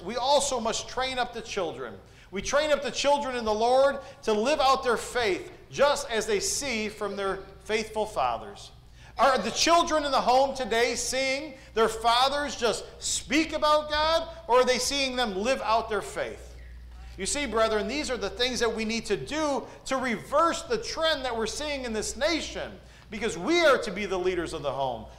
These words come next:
We are to be the leaders in these congregations. And so, are they seeing hypocrites in the home, or are they seeing faithful men of God?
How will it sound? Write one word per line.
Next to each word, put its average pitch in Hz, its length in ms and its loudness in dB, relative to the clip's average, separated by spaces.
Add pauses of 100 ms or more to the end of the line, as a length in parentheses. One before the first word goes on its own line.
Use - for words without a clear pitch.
(100)
We 339 160 0
are 320 140 4
to 202 100 -6
be 220 160 -4
the 202 100 0
leaders 196 540 -2
in 196 100 -10
these 175 160 -6
congregations. 180 1120 -6 (300)
And 202 80 -6
so, 247 440 4
are 196 160 4
they 269 260 4
seeing 277 520 -4 (240)
hypocrites 294 640 0
in 254 80 -4
the 214 100 0
home, 285 400 2 (300)
or 240 100 6
are 254 160 6
they 277 160 2
seeing 254 400 2
faithful 262 680 2
men 233 200 -2
of 185 180 -4
God? 143 380 -2